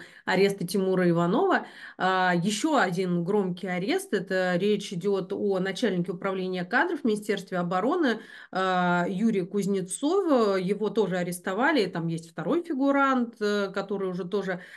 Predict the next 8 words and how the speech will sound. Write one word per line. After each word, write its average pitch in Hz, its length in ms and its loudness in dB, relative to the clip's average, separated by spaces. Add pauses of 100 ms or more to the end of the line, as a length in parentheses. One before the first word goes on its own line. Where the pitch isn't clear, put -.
(140)
арестован. 226 800 2
Э, 170 400 -2
взятки, 220 720 0
называются 196 540 -2
какие-то 220 380 -4
безумные 214 840 0
цифры 254 720 0
опять. 214 680 -4